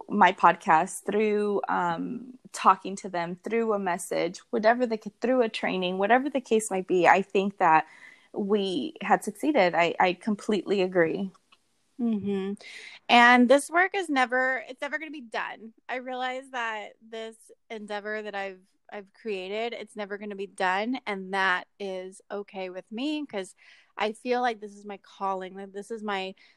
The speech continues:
Speaker 2: my mission. I just love social work so much. I love social workers.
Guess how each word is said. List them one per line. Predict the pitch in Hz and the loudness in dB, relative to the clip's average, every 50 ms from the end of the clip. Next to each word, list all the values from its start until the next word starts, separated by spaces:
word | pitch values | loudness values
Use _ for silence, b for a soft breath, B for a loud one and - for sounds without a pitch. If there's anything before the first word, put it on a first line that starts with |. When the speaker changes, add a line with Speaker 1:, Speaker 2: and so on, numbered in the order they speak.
| b b | b b
Speaker 2:
my | - 202 196 | -6 -4 -4
mission. | 202 202 208 208 - 226 208 | -2 -4 -4 -6 -6 -6 -6
I | - - 233 | -4 -4 -4
just | 247 262 240 | -4 -4 -2
love | 247 233 240 233 233 233 240 254 254 262 262 247 262 - _ - - - | 0 4 4 6 6 6 4 4 2 0 -2 -8 -12 -16 _ -20 -14 -10
social | 233 226 240 240 - 262 240 | -8 -8 -8 -8 -10 -10 -8
work | 233 233 233 233 - _ | -8 -8 -8 -8 -12 _
so | - - - - - - 220 208 220 | -20 -20 -20 -20 -14 -10 -8 -8 -8
much. | 240 247 240 214 208 208 208 - - - - | -8 -8 -8 -8 -10 -10 -12 -16 -18 -14 -12
I | 220 214 | -10 -10
love | 208 214 220 214 220 226 233 262 | -8 -8 -8 -6 -8 -8 -10 -14
social | - - - 214 208 - - 214 | -14 -10 -10 -10 -10 -10 -12 -10
workers. | 190 202 196 - - 196 196 196 196 - | -8 -8 -8 -8 -8 -10 -10 -10 -12 -16